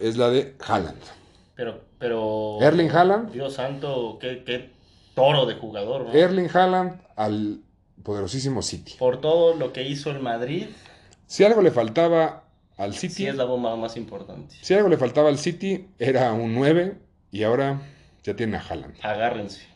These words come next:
Speaker 2: Va a estar fuerte ganar el
Speaker 1: Que
Speaker 2: Arsenal.
Speaker 1: déjame decirte que, o sea, obviamente es pretemporada, está conociendo, pero falló cada gol ahora en Estados Unidos, que Dios mío,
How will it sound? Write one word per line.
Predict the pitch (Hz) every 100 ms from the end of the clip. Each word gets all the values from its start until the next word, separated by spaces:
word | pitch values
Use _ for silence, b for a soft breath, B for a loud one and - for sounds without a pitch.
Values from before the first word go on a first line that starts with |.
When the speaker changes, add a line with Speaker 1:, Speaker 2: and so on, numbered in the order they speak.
| -
Speaker 2:
Va | 120
a |
estar | 120 -
fuerte | - 110 -
ganar | - 107 110
el | 107 104 101
Speaker 1:
Que | -
Speaker 2:
Arsenal. | 143
Speaker 1:
déjame | 156 220 175
decirte | 123 160 165
que, | 131 113 -
o | 90
sea, | 98
obviamente | 95 98 113 135 113
es |
pretemporada, | - 87 82 101 135 151 156 151 143 131 -
está | 85 107
conociendo, | 104 95 110 120 147 147 B B
pero | 104 104
falló | 107 135 190
cada | 190 170 120
gol | 104 135
ahora | 131 120
en | 117
Estados | 92 - 110 98
Unidos, | 90 87 104 151 - - _ 101
que | - 73
Dios | 73 80 92 117 117
mío, | 90 87 80